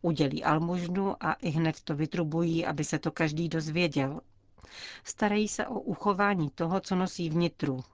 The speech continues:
tedy egoismu a vlastního bezpečí, a pokud je snad něco vyvede z míry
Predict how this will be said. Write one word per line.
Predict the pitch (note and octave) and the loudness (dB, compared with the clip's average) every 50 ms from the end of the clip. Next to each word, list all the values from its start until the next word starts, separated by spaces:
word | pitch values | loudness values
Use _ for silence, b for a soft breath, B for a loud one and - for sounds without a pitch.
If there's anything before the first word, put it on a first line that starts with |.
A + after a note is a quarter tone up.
| _ - | _ -6
tedy | - - D3+ C#3 D3 C#3 - - | -2 0 0 2 0 -2 -2 -4
egoismu | - E3+ D#3 - G3 G3 G3 F#3+ F#3 E3+ F3+ F#3 F#3 F#3 F3+ - - | -6 -6 -2 0 2 2 4 2 2 2 0 2 2 2 0 0 -2
a | - D3+ | -2 0
vlastního | C#3+ D3 C#3 C3+ - - - D#3 D#3 D#3 D#3+ | 0 0 0 0 -2 -2 0 0 2 2 2
bezpečí, | D3 E3+ E3+ - - - F#3+ - - - D#3+ D#3 D3+ D3 B B B B B B B B B B | 2 0 0 0 0 -2 -2 -2 0 0 2 2 2 0 B B B B B B B B B B
a | - - | -6 0
pokud | - G3+ F#3 - A#3+ G#3 | 0 0 0 0 0 0
je | A3+ A3 | 0 0
snad | - - - G#3 - - | 0 2 2 2 2 4
něco | F3+ F#3 - - G3 E3 | 0 0 2 0 0 0
vyvede | F3 E3+ D#3+ F3 D#3 D#3 D3 | 2 4 4 4 4 4 2
z | C#3 - | 2 2
míry | D#3+ F3+ F#3+ G3 F#3 E3+ C3+ C#3 | 2 4 4 4 4 4 2 2